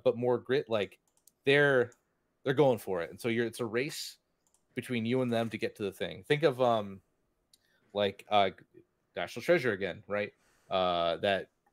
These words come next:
rich dudes group. I don't even remember the villain's name in National Treasure. Uh, but they were, like, riding the tail of Nicolas Cage the whole time, but he's just, like, one step ahead 'cause he knew all the clues.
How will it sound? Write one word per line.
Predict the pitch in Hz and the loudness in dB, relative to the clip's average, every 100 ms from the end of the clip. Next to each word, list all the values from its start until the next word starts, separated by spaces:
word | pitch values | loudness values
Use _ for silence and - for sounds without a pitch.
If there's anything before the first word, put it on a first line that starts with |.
| - | -4
rich | 123 120 - | -4 -4 -10
dudes | 117 117 117 110 - | -2 0 0 -4 -8
group. | 113 113 113 | -4 -2 0
I | 110 | 0
don't | 110 | 0
even | 101 | -4
remember | 98 98 | -4 -4
the | 95 | -4
villain's | 98 92 - | -4 -6 -6
name | 92 | -8
in | 90 | -4
National | 87 - 90 | -6 -6 -6
Treasure. | 95 90 90 - _ _ _ - | -4 -4 -6 -8 _ _ _ -4
Uh, | 92 90 95 | 0 0 0
but | 101 | -2
they | 107 | 0
were, | 104 | 2
like, | 101 92 | 2 2
riding | 110 101 | 0 0
the | |
tail | 104 104 | -2 -2
of | 98 | -2
Nicolas | 104 101 | -6 -10
Cage | - 104 101 | -6 -6 -4
the | |
whole | 110 | -6
time, | 101 104 101 | -2 -2 -2
but | |
he's | 95 - | -4 -8
just, | 92 | -12
like, | - | -8
one | 98 | -8
step | 98 113 107 | -4 -4 -2
ahead | 104 95 | -2 -2
'cause | - - | -4 -8
he | |
knew | 101 98 | -6 -4
all | 95 | -4
the | - | -6
clues. | - 101 95 95 - | -8 -6 -6 -8 -12